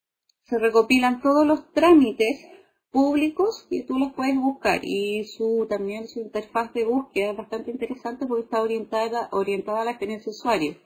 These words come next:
Es decir, adultos mayores, jóvenes. Entonces es bastante interesante revisar eso. ¿Qué ha pasado además? Obviamente, como yo les explicaba, todo lo que es la, el uso de las tecnologías,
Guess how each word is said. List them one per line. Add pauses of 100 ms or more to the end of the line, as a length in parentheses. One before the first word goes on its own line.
(520)
Es
decir, (1080)
adultos
mayores,
jóvenes.
Entonces
es
bastante
interesante
revisar
eso. (720)
¿Qué
ha
pasado
además?
Obviamente,
como
yo
les
explicaba, (240)
todo
lo
que
es
la,
el
uso
de
las
tecnologías,